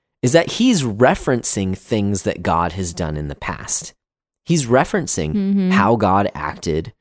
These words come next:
Speaker 1: with Jacob
Speaker 2: Oh, he
Speaker 1: and
Speaker 2: quotes the
Speaker 1: Esau.
Speaker 2: Old Testament constantly.
Speaker 1: Yeah. Right after, right after what we read,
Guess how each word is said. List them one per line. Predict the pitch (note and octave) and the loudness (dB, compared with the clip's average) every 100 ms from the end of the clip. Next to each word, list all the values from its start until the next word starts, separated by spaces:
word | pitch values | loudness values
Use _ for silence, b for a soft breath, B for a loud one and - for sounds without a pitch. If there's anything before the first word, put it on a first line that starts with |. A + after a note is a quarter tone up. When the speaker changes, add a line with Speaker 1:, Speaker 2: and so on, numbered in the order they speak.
| _ _ _ | _ _ _
Speaker 1:
with | G2 F2 | 0 0
Jacob | D#2 E2 D#2+ E2+ D#2+ D#2+ G#3 | 0 0 0 0 -2 0 2
Speaker 2:
Oh, | |
he | G#3 C#4 | 4 4
Speaker 1:
and | - | 4
Speaker 2:
quotes | A3+ G3+ - - - | 2 2 -2 -12 -6
the | E3 | 0
Speaker 1:
Esau. | E3+ G3 | 2 2
Speaker 2:
Old | A#1 | 0
Testament | D3 - - D#3+ D3+ - | -4 -6 -4 -4 -4 -6
constantly. | - E3+ F3+ - - - A#3 | -6 -6 -6 -8 -12 -6 -2
Speaker 1:
Yeah. | E3 F#3+ - _ _ | -2 -4 -12 _ _
Right | C3+ D3+ D#3 | 4 4 4
after, | C3+ D3 - A#2+ F#2+ | 4 2 0 0 2
right | A#2 C3 | 2 4
after | A#2+ A#2+ A#2 | 2 0 0
what | G2+ | 0
we | D#2+ F2+ | 0 0
read, | F2 F#2 | 0 -2